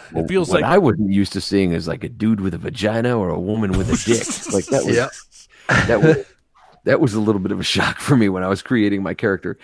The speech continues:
Speaker 1: How long did you stay on that section, Joel, while you were creating your character?
Speaker 2: Oh, uh, I mean, I, I missed that part. I, I even promised Jenna. I was like, "There's genitalia in here. You get to choose your own genitalia." But, uh,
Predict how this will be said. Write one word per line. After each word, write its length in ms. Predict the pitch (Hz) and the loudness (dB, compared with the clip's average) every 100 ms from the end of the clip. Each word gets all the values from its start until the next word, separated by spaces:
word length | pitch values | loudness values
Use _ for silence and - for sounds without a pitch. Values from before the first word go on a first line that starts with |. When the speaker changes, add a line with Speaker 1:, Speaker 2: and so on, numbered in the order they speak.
| - - | -20 -8
Speaker 1:
How 140 | 127 | -2
long 240 | 156 165 151 | 2 2 2
did 120 | 131 | -2
you 200 | 117 131 | -2 -2
stay 280 | 113 - 131 | -4 0 2
on 120 | 113 | 2
that 160 | 110 98 | 2 -2
section, 400 | - 113 - 87 | -2 -6 -4 -6
Joel, 200 | 95 98 | -2 0
while 120 | 98 | 0
you 80 | 95 | 0
were 100 | 95 | -4
creating 320 | - 101 92 | -2 -2 -2
your 100 | 90 | -4
character? 500 | 90 98 78 - - - | -4 -4 -4 -8 -16 -6
Speaker 2:
Oh, 260 | 185 208 180 | 2 2 2
uh, 340 | 151 151 147 | -2 -4 -4
I 60 | 135 | -6
mean, 240 | 151 143 113 | -6 -6 -6
I, 160 | 139 - | -10 -6
I 120 | 196 | -4
missed 320 | 170 233 - | 0 -2 -2
that 180 | 170 - | -4 -2
part. 180 | 117 113 | -2 0
I, 140 | 147 | -2
I 200 | - 170 | -2 0
even 240 | 190 156 131 | 0 -2 -4
promised 460 | 127 170 131 90 | -2 -2 -4 -8
Jenna. 260 | 90 160 135 | -6 -4 -2
I 40 | |
was 80 | 92 | -4
like, 120 | 104 | -6
"There's 180 | 107 131 | -6 -8
genitalia 580 | 92 156 123 139 202 139 | -6 -6 -4 -2 -2 -2
in 60 | 101 | -6
here. 120 | 95 | -10
You 100 | 92 | -10
get 120 | 139 | -10
to 60 | 107 | -10
choose 320 | - 180 143 | -6 -6 -4
your 120 | 160 | -4
own 80 | 127 | -4
genitalia." 580 | 143 151 - 180 170 101 | -6 -8 -6 -6 -4 -6
But, 180 | 101 113 | -8 -6
uh, 160 | 98 | -6